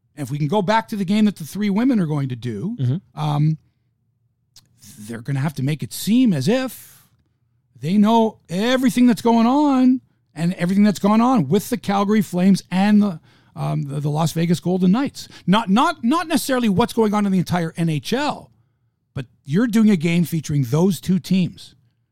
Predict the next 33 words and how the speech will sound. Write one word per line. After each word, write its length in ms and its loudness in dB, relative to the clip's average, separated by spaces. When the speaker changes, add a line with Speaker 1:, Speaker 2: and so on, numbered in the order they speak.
Speaker 1:
You'd 280 0
better 200 0
know 280 0
everything 800 2
that's 160 0
going 280 2
on. 280 2
Everything. 400 0
'Cause 180 0
if 100 0
a 60 -2
Calgary 400 0
Flames 340 -2
fan 220 -2
is 80 4
watching, 560 -2
and 140 4
this 160 -2
is 80 -6
regardless 400 -4
if 120 -8
it's 120 -8
a 60 -4
woman 260 2
or 100 0
a 40 0
man, 380 -2
and 100 0
going, 240 -2
"Wait, 140 -10
you 100 -6
know 80 -8
what? 280 -8